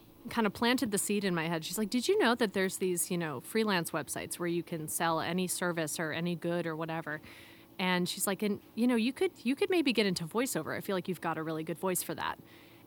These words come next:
And I was like, "I, I have no idea about any of this. I don't know how to do this. Um, I have no clue." Um, but I remembered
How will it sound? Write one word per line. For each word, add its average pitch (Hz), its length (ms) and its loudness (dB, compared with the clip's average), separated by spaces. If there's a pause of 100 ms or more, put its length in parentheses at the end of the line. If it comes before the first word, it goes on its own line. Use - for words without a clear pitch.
And 190 260 4
I 185 80 6
was 190 100 0
like, 180 140 2
"I, 202 420 6
I 175 140 4
have 208 100 -2
no 175 220 4
idea 196 260 6
about 226 200 6
any 302 160 4
of 196 100 2
this. - 240 -2
I 156 100 2
don't 180 140 0
know 190 100 2
how 196 80 4
to 202 100 4
do 220 160 2
this. 285 300 2
Um, 170 640 4
I 175 240 4
have 180 180 0 (140)
no 214 200 4
clue." 226 380 4 (480)
Um, 180 400 4 (180)
but 220 160 2
I 220 120 8
remembered 226 680 6